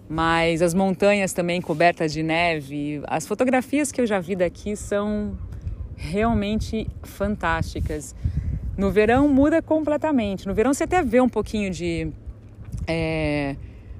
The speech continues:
neve remanescente no alto do morro, tal, mas a maioria é verdinha sobre a rocha, né? Então muda consideravelmente a paisagem.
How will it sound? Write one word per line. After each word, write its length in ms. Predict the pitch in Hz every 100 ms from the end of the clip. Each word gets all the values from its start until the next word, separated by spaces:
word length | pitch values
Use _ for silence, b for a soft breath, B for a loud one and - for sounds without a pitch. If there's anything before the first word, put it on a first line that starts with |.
| B B - -
neve 440 | 175 190 196 160
remanescente 800 | 175 180 180 180 180 - 196 185
no 180 | 180 180
alto 460 | 196 240 262 254 220
do 100 | 190
morro, 520 | 180 180 180 165 156
tal, 280 | 175 160 151
mas 680 | 156 160 165 160 - - -
a 120 | 143
maioria 800 | 165 180 196 180 185 190 190 180 151 B B B B B B B -
é 160 | 165 165
verdinha 960 | 160 175 147 180 214 226 226 220 208 -
sobre 300 | - 196 180
a 60 | 190
rocha, 520 | 165 156 151 - 151
né? 180 | 156 165
Então 640 | 156 - 160 165 165 160 - B B B B B - -
muda 600 | 170 180 185 190 185 185 - -
consideravelmente 1000 | 190 185 190 185 190 180 190 180 180 -
a 60 | 180
paisagem. 760 | 196 202 151 139 139 135 147